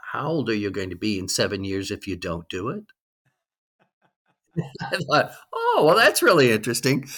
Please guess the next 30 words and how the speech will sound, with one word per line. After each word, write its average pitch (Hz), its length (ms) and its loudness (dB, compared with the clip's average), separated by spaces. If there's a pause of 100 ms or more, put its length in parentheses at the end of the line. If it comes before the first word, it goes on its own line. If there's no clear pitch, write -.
(120)
So - 340 4
<laughs> - 40 2
I 220 260 6
said 220 320 6
to 190 100 6
her, 165 220 6 (180)
"How 208 120 6
about 262 180 6
I 202 120 8
continue 175 480 4
taking 143 360 0
classes 135 480 2
for 127 160 -2
several 113 340 2
years, 110 360 -2 (260)
and 127 160 0
then 139 160 2
I'll 123 160 2
officially 113 580 0
apply 120 420 2
for 127 120 -6
the 101 100 -4
program, 95 640 -4 (360)
you 107 100 -4
know, 98 260 -4 (120)
after 113 400 0
a 98 80 -2
couple 113 260 0
of 101 100 -8
years 104 440 -2